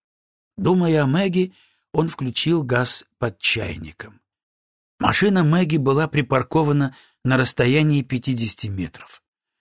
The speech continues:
Хромота прошла, как только удалился Дункан, но она продолжала хмуриться. Бабушкина машина Мини была грудой металла,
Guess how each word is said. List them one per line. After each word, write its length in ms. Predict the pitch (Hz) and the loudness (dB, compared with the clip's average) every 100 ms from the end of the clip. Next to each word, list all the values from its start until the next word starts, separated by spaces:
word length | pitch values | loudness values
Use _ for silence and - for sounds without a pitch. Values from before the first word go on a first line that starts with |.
| _ | _
Хромота 520 | - 113 120 135 196 190 | -6 0 2 2 0 -2
прошла, 600 | 117 107 113 123 180 185 _ _ _ | -2 -2 -2 -4 -4 -8 _ _ _
как 180 | 135 123 | -2 0
только 280 | 139 127 127 | -2 -2 -2
удалился 720 | 123 123 113 127 113 - 113 | 0 0 0 0 -2 -4 -4
Дункан, 720 | 101 107 104 - 156 175 185 _ _ _ | -6 -10 -12 -6 -4 -4 -8 _ _ _
но 160 | 123 123 | 0 2
она 220 | 131 165 | 2 0
продолжала 640 | 185 180 175 170 170 - - | -2 -2 -2 -4 -6 -6 -8
хмуриться. 840 | - 147 143 143 127 - 110 82 _ _ _ _ _ - | -2 0 2 0 -2 -6 -8 -14 _ _ _ _ _ -4
Бабушкина 580 | 131 143 131 - 131 | 0 0 0 0 0
машина 520 | 127 120 - 123 120 120 | 2 0 -2 -2 -2 0
Мини 360 | 123 131 123 | 0 2 0
была 400 | 117 120 123 117 _ _ _ | -2 -2 -2 -4 _ _ _
грудой 440 | 120 120 131 120 120 | -2 0 2 2 2
металла, 600 | 127 127 151 131 92 | 2 0 0 0 -4